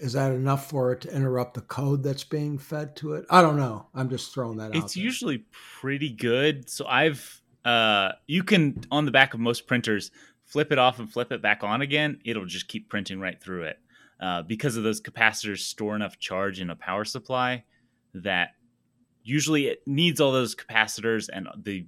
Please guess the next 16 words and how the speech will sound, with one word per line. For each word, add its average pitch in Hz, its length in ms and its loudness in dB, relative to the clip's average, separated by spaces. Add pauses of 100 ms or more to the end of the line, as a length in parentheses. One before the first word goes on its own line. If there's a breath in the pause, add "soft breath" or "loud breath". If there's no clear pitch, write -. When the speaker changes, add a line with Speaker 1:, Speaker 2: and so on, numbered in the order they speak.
Speaker 2:
max 98 460 0
amount 92 260 -2
of 87 160 -10
wattage 92 560 0
in 92 60 -2
that 90 200 -4
power 90 200 -4
supply 87 400 -6 (320 soft breath)
for 147 140 -2
heating 123 380 0
up. 104 280 0 (400 soft breath)
But - 140 -10
for - 180 -10
actual 110 300 -2 (100)
printing 120 380 -2
time, 82 480 -8